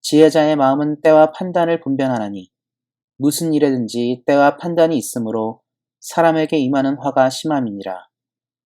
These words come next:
사람이 장래일을 알지 못하나니 장래일을 가르칠 자가 누구이랴.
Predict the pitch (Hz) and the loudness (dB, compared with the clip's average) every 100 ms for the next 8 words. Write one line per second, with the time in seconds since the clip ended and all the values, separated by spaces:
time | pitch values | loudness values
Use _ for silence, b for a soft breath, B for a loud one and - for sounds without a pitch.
0 | _ _ - 170 165 165 165 - 131 160 | _ _ -2 2 4 2 -4 -4 -4 0
1 | 160 160 156 123 - 131 120 - 120 104 | 0 0 0 0 -2 -6 -6 -6 -6 -6
2 | 95 - _ _ _ _ - 135 139 156 | -10 -16 _ _ _ _ -8 -2 0 2
3 | 151 156 156 - 143 143 147 139 139 135 | 2 2 0 0 -2 -2 -6 -2 0 0
4 | 131 117 117 104 101 90 | 0 -2 -4 -4 -8 -12